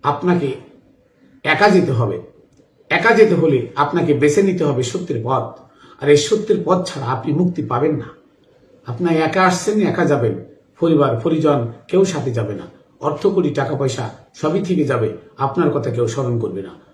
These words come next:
তারা ওটা ভোগ করবে আনন্দে উল্লাসে, আপনার কথা কেউ স্মরণ করবে না।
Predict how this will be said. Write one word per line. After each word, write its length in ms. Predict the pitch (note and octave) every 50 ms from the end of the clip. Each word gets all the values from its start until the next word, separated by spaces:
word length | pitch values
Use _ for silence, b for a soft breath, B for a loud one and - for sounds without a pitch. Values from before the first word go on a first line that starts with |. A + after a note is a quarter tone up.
| _ _
তারা 140 | - C#3+ D#3+
ওটা 120 | E3 F#3+
ভোগ 260 | F#3 F3+ G3 G3+ G#3 -
করবে 240 | A#3+ A#3 A3+ A#3
আনন্দে 600 | G#3+ G#3 A3 A3 A3 A3 F3+ F3+ C3+ - - - - - - - _ _ -
উল্লাসে, 480 | D#3 F#3+ G3+ G3+ F3 D3 - C#3 A#2 A2 - - -
আপনার 280 | - C3+ - - G3+ F#3+ F3 E3+
কথা 180 | E3 - C#3
কেউ 200 | - - F#3+ G#3+
স্মরণ 280 | G#3 F3+ D#3 C3 B2 A#2
করবে 240 | A2+ A2 A2 A2
না। 60 | -